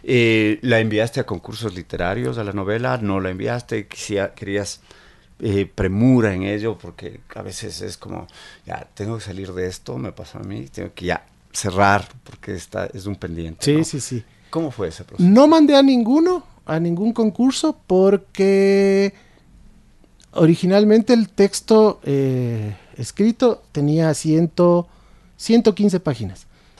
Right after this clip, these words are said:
Speaker 2: Entonces te piden como mínimo ciento veinte o ciento treinta, si es que es novela.
Speaker 1: Novela o la novela corta,
Speaker 2: Ajá,
Speaker 1: los concursos
Speaker 2: entonces
Speaker 1: de novela
Speaker 2: no
Speaker 1: corta,
Speaker 2: entra.
Speaker 1: no.
Speaker 2: Y,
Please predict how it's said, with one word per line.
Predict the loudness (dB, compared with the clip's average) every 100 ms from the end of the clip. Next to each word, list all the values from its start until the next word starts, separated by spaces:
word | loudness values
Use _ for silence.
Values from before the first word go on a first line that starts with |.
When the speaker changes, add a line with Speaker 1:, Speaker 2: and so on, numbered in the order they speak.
| -6
Speaker 2:
Entonces | -2 0 0 0 -2
te | -4
piden | 0 0 2
como | 0 2
mínimo | 2 4 4 4 0 -4
ciento | -2 0 0 -2
veinte | -2 -2 -2
o |
ciento | -4 -4 -4
treinta, | -2 -2 -2 -4 -6 _ _
si | -6
es | -4
que | -2
es | 0
novela. | 0 -2 -2
Speaker 1:
Novela | -4 -4 -2
o | -4
la | -6 -8
novela | -8 -8 -6
corta, | -4 -4 -8 -6
Speaker 2:
Ajá, | -4 -2 -4
Speaker 1:
los | -6
concursos | -8
Speaker 2:
entonces | -2 -2 -2 -4
Speaker 1:
de | -4
novela | -2 2
Speaker 2:
no | 4
Speaker 1:
corta, | 4
Speaker 2:
entra. | 4 0 -8
Speaker 1:
no. | -10 -12 0
Speaker 2:
Y, | 4 4